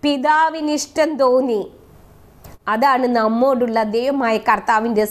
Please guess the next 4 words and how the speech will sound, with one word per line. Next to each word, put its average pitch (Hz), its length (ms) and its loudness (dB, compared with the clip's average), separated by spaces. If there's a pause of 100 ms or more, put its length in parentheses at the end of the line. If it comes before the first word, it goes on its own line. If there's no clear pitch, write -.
സ്നേഹം, 220 640 0 (1400)
സ്നേഹം 269 480 0 (140)
പ്രകടിപ്പിച്ചു 247 680 0
കാണിക്കുവാനിടയായി 220 960 2